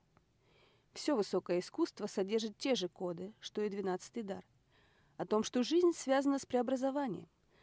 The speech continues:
а смерть — это символическое перемещение от одной стадии сознания к другой. Эти истины веками зашифровывались в великих трагедиях и комедиях, а усваиваются и передаются они благодаря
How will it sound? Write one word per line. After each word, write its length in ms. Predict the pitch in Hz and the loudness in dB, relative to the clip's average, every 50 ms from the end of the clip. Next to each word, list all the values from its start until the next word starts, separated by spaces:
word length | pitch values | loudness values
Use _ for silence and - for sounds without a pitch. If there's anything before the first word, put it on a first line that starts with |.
| _ _ _ | _ _ _
а 80 | - 170 | -10 -8
смерть — 520 | - - 196 202 202 233 247 - _ - _ _ _ _ _ _ - | -6 -4 -2 -2 -2 -2 -4 -8 _ -20 _ _ _ _ _ _ -8
это 180 | 330 - 370 | -4 -2 -2
символическое 680 | 285 - 240 214 208 214 226 233 - - - - 214 208 | 0 0 0 2 2 2 2 0 -2 -4 -4 -2 -4 -2
перемещение 800 | - - 202 208 208 214 - - - 233 233 226 220 214 - - - | -2 -2 -2 0 -2 -2 -2 -2 -2 0 0 0 0 -2 -2 -4 -6
от 160 | 208 202 - | -4 0 0
одной 280 | 185 185 202 226 269 285 | 0 0 0 0 0 -2
стадии 380 | - - 294 277 269 240 262 | -2 -2 -2 -2 0 -2 -4
сознания 580 | 254 - 254 247 220 240 240 240 240 233 226 226 | -4 -4 -4 -4 -2 -2 -2 -2 -2 -2 -4 -4
к 60 | 208 | -6
другой. 360 | 185 - - 190 165 175 - - _ _ _ _ _ _ _ _ _ _ _ _ _ _ _ _ _ _ _ _ _ _ _ _ _ - | -6 -6 -6 -6 -8 -10 -14 -16 _ _ _ _ _ _ _ _ _ _ _ _ _ _ _ _ _ _ _ _ _ _ _ _ _ -2
Эти 240 | 202 220 - - | -2 -2 -2 -4
истины 580 | - - - 233 254 - - - 277 - 165 165 - | -8 -6 -4 -4 -4 -6 -6 -8 -8 -8 -8 -10 -6
веками 540 | - 196 185 180 - - 220 226 240 226 214 | -2 0 0 0 0 0 -4 -2 -2 -4 -4
зашифровывались 920 | 180 180 175 - 196 - - 202 208 226 226 214 208 214 202 202 - - - - - - _ - | -4 -4 -4 -6 -6 -6 -6 -4 -2 -2 -2 -2 -4 -4 -6 -6 -8 -10 -18 -20 -20 -20 _ -10
в 60 | 190 | -6
великих 440 | 185 208 208 208 202 - 202 190 - | -4 -2 -2 -2 -4 -6 -8 -10 -8
трагедиях 640 | - - 190 190 180 196 226 240 226 247 247 233 - - | -4 -2 -2 0 0 0 -2 -2 -2 -4 -6 -6 -8 -10
и 100 | - 226 | -10 -8
комедиях, 580 | - 226 208 190 185 185 180 180 185 190 190 _ _ _ _ _ _ _ _ _ _ _ _ _ _ - | -6 -4 -4 -4 -4 -6 -6 -10 -14 -16 -16 _ _ _ _ _ _ _ _ _ _ _ _ _ _ -2
а 100 | 208 208 | 0 0
усваиваются 840 | 220 220 - 208 185 220 277 320 320 294 277 294 285 277 - - 247 | 0 0 -2 0 2 2 2 2 2 0 -2 -4 -6 -6 -6 -6 -6
и 80 | 240 | -4
передаются 640 | - 233 226 233 214 226 220 240 269 285 - - 233 | -2 0 -2 0 0 0 0 0 -2 -4 -6 -6 -6
они 180 | 226 220 220 208 | -4 -2 -2 0
благодаря 460 | 190 190 185 196 185 190 196 233 240 | 0 0 0 0 0 0 0 -2 -4